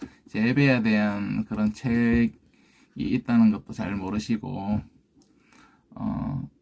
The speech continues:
그러셔서 제가 어쨌든 누군가는 이야기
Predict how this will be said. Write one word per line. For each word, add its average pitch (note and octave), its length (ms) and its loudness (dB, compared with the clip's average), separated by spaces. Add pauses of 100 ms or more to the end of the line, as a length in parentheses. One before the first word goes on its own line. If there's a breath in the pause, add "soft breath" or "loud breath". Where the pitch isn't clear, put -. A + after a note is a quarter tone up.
(160)
그러셔서 A2 480 -2
제가 G2+ 460 -8 (800 soft breath)
어쨌든 A2 440 -4
누군가는 B2 480 4
이야기 A2 540 4